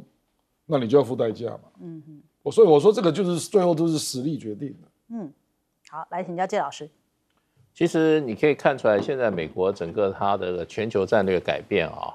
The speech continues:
Speaker 3: 是很大的。那在东亚地区啊，它推了一个所谓的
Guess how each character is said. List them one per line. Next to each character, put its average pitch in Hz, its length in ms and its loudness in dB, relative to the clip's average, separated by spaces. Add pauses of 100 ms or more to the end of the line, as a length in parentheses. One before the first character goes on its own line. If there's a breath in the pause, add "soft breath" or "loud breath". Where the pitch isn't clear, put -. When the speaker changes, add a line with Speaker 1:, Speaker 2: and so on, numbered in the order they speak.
Speaker 3:
是 98 220 -2
很 92 160 -10 (100)
大 78 260 0
的。 - 220 -16
那 117 300 2 (420 soft breath)
在 143 240 6
东 156 380 2
亚 110 300 -2
地 104 180 -2
区 - 280 -6
啊， 76 260 0
它 101 280 4 (300)
推 117 160 8
了 104 100 2
一 87 80 -2
个 95 140 0
所 - 160 -2
谓 80 80 0
的 90 100 0